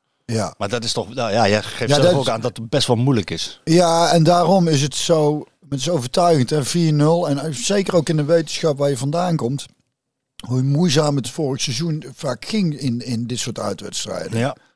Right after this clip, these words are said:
Speaker 1: Tegen echt, eh, maar die goal van Luc trouwens ook, hè. Dat is een hele goede, eh, bewuste,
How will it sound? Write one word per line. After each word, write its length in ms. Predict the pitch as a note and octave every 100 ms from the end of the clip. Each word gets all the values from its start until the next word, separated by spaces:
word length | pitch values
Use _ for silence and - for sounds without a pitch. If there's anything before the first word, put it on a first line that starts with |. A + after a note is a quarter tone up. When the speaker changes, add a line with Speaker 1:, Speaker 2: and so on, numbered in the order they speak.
| _ _ _ _ _ _ _
Speaker 1:
Tegen 340 | - B2 A#2 -
echt, 380 | C#3+ C#3+ - C#3
eh, 420 | G#2+ G#2 G2+ F#2+ G#2 _ _
maar 100 | G#2+
die 80 | G#2+
goal 200 | G2 C#3
van 160 | A2+ A#2
Luc 100 | C3+
trouwens 380 | - B2 G#2+ G2
ook, 240 | B2 A#2+
hè. 80 | A2+
Dat 80 | A2
is 120 | G2
een 80 | A2+
hele 280 | A#2 B2+ B2 A2 A#2+ A#2+
goede, 320 | - C3+ B2
eh, 140 | G#2 B2+
bewuste, 640 | B2 F#2+ A2 A#2+ C#3 -